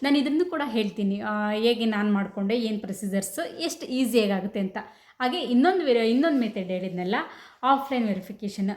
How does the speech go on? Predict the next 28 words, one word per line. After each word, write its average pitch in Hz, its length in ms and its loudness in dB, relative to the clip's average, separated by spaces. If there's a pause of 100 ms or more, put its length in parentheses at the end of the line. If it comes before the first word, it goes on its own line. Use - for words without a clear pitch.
(300)
ಆ 233 320 2
ಆಫ್‌ಲೈನ್ 294 300 0
ವೆರಿಫಿಕೇಷನಲ್ಲಿ 240 760 -2
Google 254 520 0
ಅವರು 214 180 0
AdSense 214 720 -4
ಪಿನ್ನ 202 220 2 (160)
ಕಳಿಸ್ತಾರೆ 196 460 -4
ನಿಮಗೆ. 190 300 0 (420)
ಅದಾದ್ಮೇಲೆ 254 500 2
ಆ 254 40 2
ಪಿನ್ 294 320 -2
ಬಂದಮೇಲೆ 214 400 2
ನೀವು, 254 500 -4 (280)
ಆ, 226 240 2
ನ-, 226 400 4 (420)
AdSense-ಅಲ್ಲಿ 247 500 0
ಹೋಗ್ಬಿಟ್ಟು 208 460 0
ಆ 269 100 6
ಪಿನ್ನ 226 400 -2
ಎಂಟ್ರಿ 202 280 -2
ಮಾಡಿ 196 360 -2
ನಿಮ್ಮ 247 220 -2
ಐ 202 120 2
ಡಿ 196 100 0
ವೆರಿಫಿಕೇಷನ್ನ 202 680 -4
ಮಾಡ್ಕೋಬೋದು. 190 560 -2 (360)
ಹೀಗೆ 247 560 -4